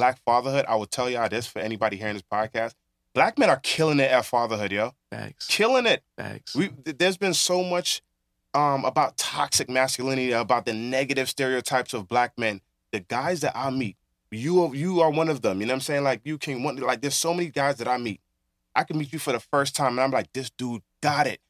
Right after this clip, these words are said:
Speaker 1: I'm meeting so many dudes that got it mentally, emotionally,
Speaker 2: Yeah.
Speaker 1: financially,
Speaker 2: Yeah.
Speaker 1: family structures
Speaker 2: Yeah.
Speaker 1: tight. They treat their kids right. They treat their wife right.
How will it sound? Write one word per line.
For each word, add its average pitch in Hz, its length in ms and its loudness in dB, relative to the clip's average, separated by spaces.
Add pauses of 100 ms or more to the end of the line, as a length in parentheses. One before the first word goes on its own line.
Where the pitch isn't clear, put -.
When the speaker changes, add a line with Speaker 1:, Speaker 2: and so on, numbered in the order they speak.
(180)
Speaker 1:
I'm 135 120 4
meeting 131 200 2
so 151 260 0
many 151 220 0
dudes 131 340 0
that 104 220 -4
got 123 240 4
it 92 100 -6
mentally, 127 600 -2
emotionally, 123 680 0
Speaker 2:
Yeah. 101 320 -6
Speaker 1:
financially, 139 720 0
Speaker 2:
Yeah. 104 400 -4
Speaker 1:
family 151 480 0
structures 143 640 0
Speaker 2:
Yeah. 104 60 -4
Speaker 1:
tight. 139 260 0
They 123 100 -8
treat - 260 -6
their 120 120 2
kids 143 460 -2
right. 147 260 2
They 120 100 -6
treat - 240 -12
their 113 160 -2
wife 139 360 2
right. 147 260 2